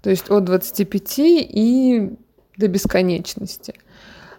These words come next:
Обязательно, так как это структура оон, это международная организация, знание английского, французского или испанского языков. Английский, треб-, как я уже говорила, английский требуется практически везде.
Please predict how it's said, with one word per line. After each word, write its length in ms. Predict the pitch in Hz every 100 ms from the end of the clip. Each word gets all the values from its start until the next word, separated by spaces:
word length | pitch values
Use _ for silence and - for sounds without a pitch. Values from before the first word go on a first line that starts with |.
| -
Обязательно, 1040 | 208 185 208 196 226 302 - 311 254 240 214
так 240 | 190 214
как 180 | 214 -
это 160 | 202 196
структура 600 | - 202 - - 202 196
оон, 360 | 190 202 190
это 180 | 180 175
международная 680 | 190 185 185 190 196 185 185
организация, 960 | 180 185 185 180 240 320 - 240 220 - - - -
знание 640 | 185 196 208 233 226 208
английского, 680 | 196 190 202 285 330 - 214
французского 760 | - 190 185 247 269 - 190
или 120 | 185
испанского 560 | 185 - 196 208 - 190
языков. 520 | 180 180 - - - -
Английский, 560 | 196 185 233 311 -
треб-, 680 | 175 202 240 - - - 196
как 160 | 190
я 80 | 202
уже 160 | 180 180
говорила, 400 | 196 196 240 294
английский 440 | 208 180 226 -
требуется 480 | - 202 214 196 -
практически 640 | - 190 - 208 - - 185
везде. 540 | 185 185 175 190 -